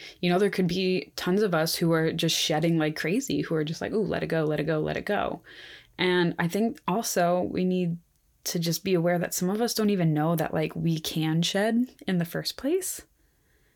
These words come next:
that we are able to grow into something bigger and beautiful,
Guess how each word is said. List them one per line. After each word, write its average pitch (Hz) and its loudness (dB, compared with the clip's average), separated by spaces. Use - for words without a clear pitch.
that 170 2
we 170 2
are 196 2
able 202 4
to 214 -2
grow 185 2
into 196 -2
something 190 -2
bigger 180 0
and 170 0
beautiful, 175 0